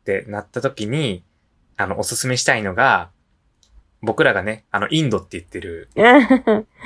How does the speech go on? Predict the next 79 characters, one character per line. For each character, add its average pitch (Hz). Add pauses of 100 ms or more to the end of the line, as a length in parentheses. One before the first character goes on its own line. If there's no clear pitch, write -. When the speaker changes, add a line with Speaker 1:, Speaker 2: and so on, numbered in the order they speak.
(680)
Speaker 1:
あ 95
の 95
ね、 139
あ 110
の、 101
イ 117
ン 113
ド 110
料 107
理 110
屋 104
さ 95
ん -
が、 87
Speaker 2:
は 214
い 180
は 180
い。 - (280)
Speaker 1:
あ 101
る 98
け 95
ど 98
も、 120
そ 135
こ 147
が 98
ス -
タ 147
ー 147
キ 151
ッ 147
チ -
ン 90
っ -
て 85
い -
う。 -
Speaker 2:
ス 85
タ 208
ー 190
キ -
ッ -
チ 175
ン 165
で 151
す -
ね。 202
Speaker 1:
う 104
ん、 101
っ -
て 104
い 95
う - (100)
お 98
店 95
で、 110 (360)
ま -
あ、 -
ち -
ょ -
っ -
と -
甲 170
子 190
園 143
か 95
ら 90
は、 120
ま 95
あ、 90
徒 131
歩 110
五 95
分 123
ぐ 156
ら 156
い 107
か 87
な？ 117